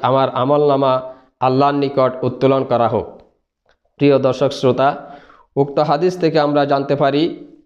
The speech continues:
এই শাবান মাসের যথেষ্ট গুরুত্ব রয়েছে।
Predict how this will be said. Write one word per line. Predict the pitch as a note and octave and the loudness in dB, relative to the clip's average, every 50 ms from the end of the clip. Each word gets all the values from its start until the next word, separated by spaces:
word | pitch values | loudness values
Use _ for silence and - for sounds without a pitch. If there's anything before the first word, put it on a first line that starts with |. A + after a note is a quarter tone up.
| _ _ _ _ _ _ _ _ _ _ _ _ _ _ _ _ _ | _ _ _ _ _ _ _ _ _ _ _ _ _ _ _ _ _
এই | - B2+ C#3+ C#3+ | 0 0 2 2
শাবান | C#3+ - D3 C#3 C#3+ D3 E3 F#3 | 2 2 2 2 2 2 2 2
মাসের | F#3 F3 E3+ D#3+ - C3 G2+ - - - - - F#3 B2 | 2 0 0 0 0 -2 -2 -4 -8 -14 -16 -10 -8 -2
যথেষ্ট | A#2 C#3 C#3 C#3+ E3 E3 E3 E3 - D#3+ D#3 D#3 D3+ D3+ D3+ - - - - - _ _ _ _ _ _ _ - G#2 G2+ | 0 0 0 2 0 0 0 0 2 2 4 4 4 2 0 -4 -10 -16 -20 -20 _ _ _ _ _ _ _ -10 -2 2
গুরুত্ব | B2+ C#3 D#3 D3+ D#3 D3+ F3 E3+ | 4 4 4 4 2 2 2 4
রয়েছে। | E3+ E3 E3+ D#3+ E3+ F3+ F3 F#3 - - - - | 4 4 2 2 2 2 2 2 0 -4 -12 -18